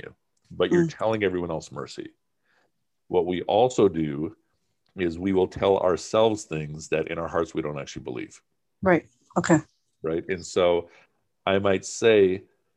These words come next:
Speaker 1: "Allah's being merciful to me, Allah's being merciful to me," but in my heart, I actually don't believe it.
Speaker 2: Right.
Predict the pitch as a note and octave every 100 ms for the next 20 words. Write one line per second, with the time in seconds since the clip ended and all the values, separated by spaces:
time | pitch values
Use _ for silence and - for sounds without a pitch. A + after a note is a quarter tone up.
0 | _ F#2 F2+ F#2 D#2 E2+ E2 E2 D#2+ D2
1 | D#2 D2 D2+ D2 C#2+ D2 D2+ D2+ D2 D2+
2 | - E2 D2 E2 D2 D2+ E2 D2+ D#2 F#2
3 | F#2 D2+ D2+ - D2+ C2+ B1+ B1+ - -
4 | _ _ _ _ _ _ F#3+ D#3+